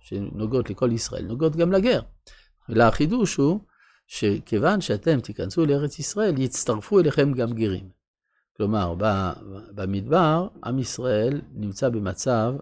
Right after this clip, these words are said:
של שפלות. במצב של שפלות, אף אחד לא רוצה להצטרף. אבל אומרים לך, "אתה יודע, כשאתם תגיעו, אז יגור איתכם גר, והוא יעשה גם כן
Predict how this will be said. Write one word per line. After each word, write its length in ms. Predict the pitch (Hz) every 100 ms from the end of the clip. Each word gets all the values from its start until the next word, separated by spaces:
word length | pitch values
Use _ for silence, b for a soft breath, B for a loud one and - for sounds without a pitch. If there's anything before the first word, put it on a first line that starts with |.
| _
של 180 | - 92
שפלות. 540 | - 117 - 143 - - _ _ _ _
במצב 240 | - 95 147
של 120 | -
שפלות, 600 | 135 165 - 233 190 196
אף 140 | 139 -
אחד 200 | 151 139
לא 60 |
רוצה 240 | 135 123 131
להצטרף. 600 | 123 - - 98 - _ _ _ _ -
אבל 180 | 92 98
אומרים 200 | 110 226
לך, 80 | 170
"אתה 200 | 120 110
יודע, 340 | 110 262 123 95 _
כשאתם 280 | - - 131
תגיעו, 520 | 120 117 269 160 190
אז 140 | - 95
יגור 300 | 92 135 208
איתכם 300 | 151 165 165
גר, 280 | 220 226 135
והוא 140 | 143
יעשה 340 | 160 151 - 165
גם 260 | 156 185
כן 240 | - 127